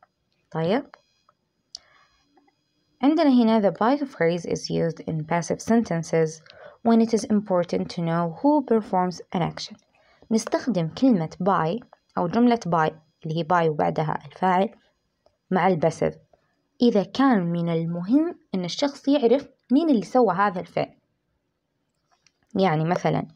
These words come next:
by my aunt، عمتي هنا في هذه الجملة، is an important information، هي معلومة مهمة، إن أبغى الشيء يعرف إن هذا الشيء صنع من قبل مين. Usually there is no by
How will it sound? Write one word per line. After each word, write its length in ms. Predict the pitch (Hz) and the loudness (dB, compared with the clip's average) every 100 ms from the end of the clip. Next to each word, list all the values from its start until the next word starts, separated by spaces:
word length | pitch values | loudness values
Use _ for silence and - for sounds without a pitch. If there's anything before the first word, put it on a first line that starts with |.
| - - - - | -20 -20 -8 0
by 140 | 180 | 0
my 200 | 175 170 - | 2 0 0
aunt، 520 | 233 208 185 262 - - _ _ _ _ - | 2 4 2 -2 -6 -20 _ _ _ _ -4
عمتي 520 | 190 175 156 165 160 | 0 0 -2 -4 -4
هنا 240 | 156 170 - _ _ - | -4 -6 -10 _ _ -4
في 60 | 170 | -2
هذه 140 | 160 | 0
الجملة، 400 | 156 156 156 196 - _ - _ _ _ _ _ - 240 | -2 -2 -2 -4 -6 _ -20 _ _ _ _ _ -6 -2
is 40 | |
an 240 | 226 220 226 - | 2 0 -2 -2
important 640 | 208 208 - 233 233 240 247 214 | 0 0 2 4 4 2 0 0
information، 680 | 202 - 185 185 165 - - 190 202 | -2 0 0 0 -2 -6 -8 -6 -2
هي 220 | 190 - _ _ | -2 -4 _ _
معلومة 480 | 175 165 185 202 196 | -8 -4 0 2 2
مهمة، 500 | 185 180 190 160 165 - _ _ - | 0 -2 -2 -2 -6 -16 _ _ -10
إن 120 | 170 - | -6 -4
أبغى 240 | 165 175 | -4 -4
الشيء 420 | 165 - 220 175 | -4 -2 0 2
يعرف 440 | 233 190 170 - _ - | 2 2 -2 -6 _ -10
إن 60 | 165 | -4
هذا 200 | 214 190 | -2 -2
الشيء 280 | 180 202 196 | -2 -2 -2
صنع 260 | 202 180 | -2 -2
من 160 | 165 170 | -4 -6
قبل 360 | - 170 160 | -4 -2 -2
مين. 240 | 156 - - _ _ _ _ _ _ _ _ _ _ _ 262 | -2 -6 -10 _ _ _ _ _ _ _ _ _ _ _ 2
Usually 460 | 277 285 285 277 | 4 6 6 6
there 180 | 254 226 202 | 6 4 2
is 60 | |
no 260 | 190 185 175 | 0 0 0
by 200 | 160 | 0